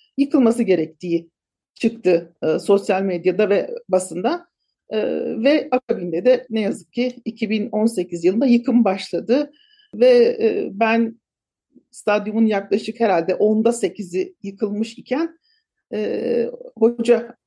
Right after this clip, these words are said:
e, arkadaşlarımla birlikte bir üç kişilik bir kişi heyeti olarak burada bir raporlama çalışması yaptık ve alanın burada çok kısaca bahsettiğim değerlerini, e, kaleme aldık.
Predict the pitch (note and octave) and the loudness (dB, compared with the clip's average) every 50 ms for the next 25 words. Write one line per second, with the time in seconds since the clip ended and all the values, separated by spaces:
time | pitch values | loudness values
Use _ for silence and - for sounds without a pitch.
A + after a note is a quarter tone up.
0 | _ _ _ - - - - - - - F#3+ F#3+ F#3+ G3+ F3 F3+ - - - F#3 | _ _ _ -6 -6 -6 -6 -8 -6 -6 -6 -4 -2 -2 -2 -2 -2 -2 -2 -2
1 | G3 F#3+ F3+ F3+ E3+ E3+ F3 E3+ E3+ - - B3 A3 G#3 A3+ - - - - - | -2 -2 -2 -4 -4 -4 -6 -6 -6 -6 -4 -4 -2 -4 -4 -6 -8 -12 -12 -10
2 | G3 F#3 F3+ G3 G3+ - - - - - - F#3 F#3+ - - G#3+ F3 - G3+ B3 | -10 -8 -8 -6 -4 -4 -4 -4 -6 -2 0 0 0 2 0 -2 -2 0 0 0
3 | C#4+ C#4 - _ _ _ _ _ _ _ G#3+ A3 A3 A3 G#3+ A3+ A3 A3 A3+ A#3 | -2 -2 -4 _ _ _ _ _ _ _ -4 -2 -2 -2 0 0 0 0 2 2
4 | A#3+ A3 A3 G#3 G#3 A3+ A#3 - G3+ F#3+ G3 - - F3 F3 F3 - E3+ - - | 0 2 2 2 0 -2 -2 -2 -2 -4 -4 -6 -8 -10 -10 -6 -4 -4 -4 -4
5 | - - - C#4 - A#3 A#3 - G#3+ G#3+ G#3 G3+ G#3 A3 B3 A#3 - _ _ _ | -4 -6 -8 -6 -2 0 0 2 2 0 0 0 0 0 -2 -2 -6 _ _ _
6 | _ _ _ _ _ _ _ _ _ _ _ _ - F3+ F3+ E3 F3+ - F#3 F#3 | _ _ _ _ _ _ _ _ _ _ _ _ -8 -6 -6 -6 -4 -4 -6 -6
7 | - - - F#3 E3+ E3+ D#3 E3+ E3+ F3 - - F3+ F3+ - - F#3 F3 E3+ F3+ | -6 -4 -2 -2 0 0 2 0 0 0 -2 -6 -8 -8 -8 -10 -10 -4 0 2
8 | F3+ E3 E3+ F3 E3+ E3 D#3+ E3 E3 D3+ - - - - - C3 - - - - | 2 2 2 2 2 2 2 0 -2 -6 -8 -10 -10 -8 -8 -6 -6 -8 -10 -14
9 | - - - - G3 G3 G3+ F#3+ F3+ E3+ D3 C#3+ D#3 - A#3 A#3 - | -16 -18 -6 -2 0 0 0 0 0 -2 -4 -2 0 0 -2 -2 -4